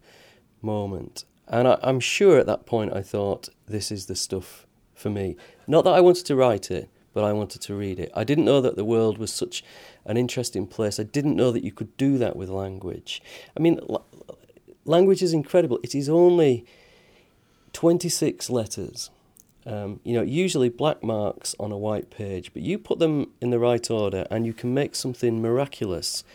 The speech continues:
happen to somebody thousands of miles away. You can ignite their brain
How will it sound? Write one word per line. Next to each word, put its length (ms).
happen 480
to 120
somebody 560
thousands 520
of 120
miles 340
away. 180
You 100
can 160
ignite 540
their 200
brain 460